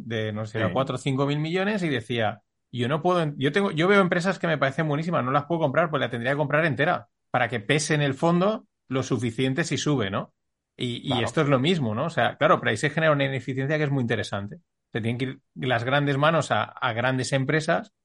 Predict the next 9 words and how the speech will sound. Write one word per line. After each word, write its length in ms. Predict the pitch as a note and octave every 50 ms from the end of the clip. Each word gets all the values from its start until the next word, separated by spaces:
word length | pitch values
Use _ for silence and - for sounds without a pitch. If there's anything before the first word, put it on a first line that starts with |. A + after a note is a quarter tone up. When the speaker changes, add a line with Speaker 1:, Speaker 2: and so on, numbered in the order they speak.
| _ _ _
Speaker 1:
y 80 | - C#3+
dejan 300 | B2+ C3 B2+ - D3+ D3+
otras 280 | D#3+ D3 - D#3+ C#3+
buenas 380 | C#3+ D3 D#3 D#3 E3 F3 E3 -
ahí 460 | D3+ C#3+ C#3+ D3 E3 F3 - - - _ _ _ _ _ _ _
descolgadas, 760 | - C#3+ A#2+ - - A#2+ G#2+ G#2+ A2+ C3 B2 G2+ F#2 F#2 -
por 180 | _ - A2 G#2
así 160 | G2 - A2
decirlo. 380 | G#2+ A2 - A#2+ A2 G#2 G2+